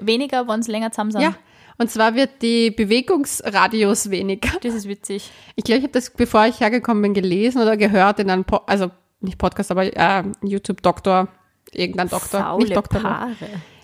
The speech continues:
Speaker 2: Ja, umso länger man zusammen ist, umso weniger bewegt man sich und
Speaker 1: Ja,
Speaker 2: so
Speaker 1: irgendwann
Speaker 2: mehr
Speaker 1: weiß
Speaker 2: Show
Speaker 1: man
Speaker 2: macht
Speaker 1: halt
Speaker 2: man am Anfang.
Speaker 1: Ja, äh, die, am Anfang macht man wirklich eine Show. Aber man kennt sie halt dann irgendwann auch schon. Ich meine, es ist halt dann trotzdem auch immer trotzdem nett, wieder Toys reinzubringen, damit man einfach ein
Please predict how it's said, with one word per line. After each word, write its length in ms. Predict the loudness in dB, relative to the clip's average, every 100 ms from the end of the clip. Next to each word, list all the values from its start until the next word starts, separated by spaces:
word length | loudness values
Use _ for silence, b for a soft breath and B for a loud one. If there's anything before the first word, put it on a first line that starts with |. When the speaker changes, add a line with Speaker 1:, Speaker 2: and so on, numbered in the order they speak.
| 0 2
Speaker 2:
Ja, 180 | 2
umso 180 | 2 0
länger 260 | 2 2 2
man 120 | 0
zusammen 240 | 0 0
ist, 100 | 0
umso 320 | -2 -4 -6 -4
weniger 380 | -2 0 0
bewegt 380 | 0 -2 -4 -4
man 120 | -6
sich 260 | -4 -6 -2
und 60 | 0
Speaker 1:
Ja, 60 |
Speaker 2:
so 60 | 0
Speaker 1:
irgendwann 220 | 2 2
Speaker 2:
mehr 100 | 4
Speaker 1:
weiß 120 | 4 4
Speaker 2:
Show 220 | 6 6
Speaker 1:
man 80 | 6
Speaker 2:
macht 160 | 4
Speaker 1:
halt 80 | 4
Speaker 2:
man 140 | 2 2
am 100 | 2
Anfang. 380 | 2 2 4 4
Speaker 1:
Ja, 360 | 4 6 4 2
äh, 120 | 0
die, 40 | 0 -2
am 180 | -2 -4
Anfang 220 | -2 -4
macht 180 | -4 -2
man 100 | -4
wirklich 200 | -4 -6
eine 100 | -4
Show. 260 | -2 -2 -2
Aber 180 | -2 2
man 280 | 2 0
kennt 320 | -4 0 2 4
sie 120 | 4
halt 180 | 2 2
dann 100 | 0
irgendwann 360 | 2 2 2
auch 200 | 2 0
schon. 240 | 2 0 2
Ich 60 | 2
meine, 180 | 2
es 80 | 0
ist 100 | 0
halt 140 | 0 0
dann 100 | -2
trotzdem 360 | -2 -2 0
auch 100 | 2 2
immer 120 | 0
trotzdem 640 | -4 -6 -2 2 2 2 2
nett, 420 | 0 -2 -4 -2
wieder 240 | 0 0
Toys 340 | 2 2 2 2
reinzubringen, 580 | 0 0 -6 -2 0
damit 300 | 2 2 0
man 100 | -2
einfach 420 | -2 -2 -2 -4
ein 60 | -6